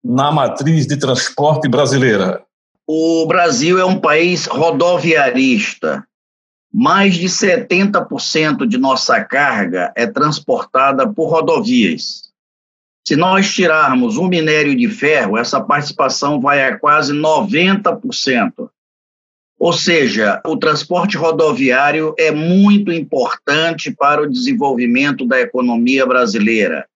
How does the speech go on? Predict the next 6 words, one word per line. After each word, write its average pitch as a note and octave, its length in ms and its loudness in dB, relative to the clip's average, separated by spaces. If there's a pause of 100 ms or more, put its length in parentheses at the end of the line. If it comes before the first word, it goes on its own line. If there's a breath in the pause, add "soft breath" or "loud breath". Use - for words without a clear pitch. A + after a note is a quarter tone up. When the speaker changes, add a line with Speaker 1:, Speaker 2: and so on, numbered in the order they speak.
(360)
Speaker 2:
Sem F#3 460 0
ele, E3+ 520 0
a D3 140 0
economia C#3+ 600 0
brasileira C3+ 680 -2 (100)
para. A#2+ 680 0